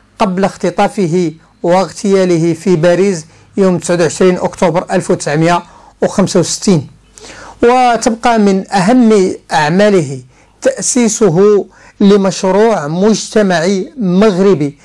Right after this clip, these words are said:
قوامه الحرية والكرامة والديمقراطية، وهو مشروع من طبيعة الحال يحلم به كل مغربي نظراً لقوته ورصانته وكذلك لأبعاده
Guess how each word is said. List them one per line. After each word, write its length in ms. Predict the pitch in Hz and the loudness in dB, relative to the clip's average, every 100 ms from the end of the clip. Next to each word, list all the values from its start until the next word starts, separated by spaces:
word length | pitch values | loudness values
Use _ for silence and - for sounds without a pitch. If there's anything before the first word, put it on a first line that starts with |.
| - _ - | -20 _ 0
قوامه 680 | 185 196 208 185 160 190 185 _ _ - | 2 4 2 -2 -2 -2 -4 _ _ -8
الحرية 760 | 180 - 226 214 185 185 190 - _ _ _ - | -6 0 0 2 0 -2 -6 -16 _ _ _ -12
والكرامة 680 | 135 - 180 202 196 202 196 _ _ - | -10 -2 0 2 0 -4 -6 _ _ -6
والديمقراطية، 1000 | 165 139 180 180 202 214 214 202 196 208 _ _ _ _ - | -6 -2 0 0 0 -2 0 0 0 -2 _ _ _ _ -6
وهو 960 | 185 180 202 214 214 214 185 175 202 208 | 0 2 4 2 2 0 -2 -2 0 0
مشروع 500 | 202 - 226 208 147 | -2 -2 0 0 -2
من 240 | 170 165 | -6 -8
طبيعة 380 | 160 160 202 196 208 | -4 -2 -2 -2 -2
الحال 480 | 170 202 214 202 - _ _ _ | -2 0 0 -2 -8 _ _ _
يحلم 640 | 202 220 - - 170 151 151 | -2 0 -2 -6 -6 -4 -2
به 340 | 185 185 202 - _ _ - | 0 0 -2 -6 _ _ -4
كل 520 | 247 247 233 220 220 - - | 0 2 2 2 0 -6 -10
مغربي 680 | 196 220 196 214 185 208 - _ - | -2 0 2 2 2 -4 -6 _ -4
نظراً 420 | 185 202 208 196 | -2 0 0 0
لقوته 840 | 185 180 190 208 220 214 185 196 - _ - | -2 0 2 2 0 -2 -2 -6 -12 _ -6
ورصانته 920 | 165 190 214 214 202 196 190 190 196 190 - _ - | -2 0 0 -2 -2 -2 -2 -2 -2 -6 -16 _ -4
وكذلك 680 | 180 202 208 196 196 - | -4 0 0 2 0 2
لأبعاده 840 | 190 190 175 151 190 180 175 185 | 0 2 0 0 0 2 2 0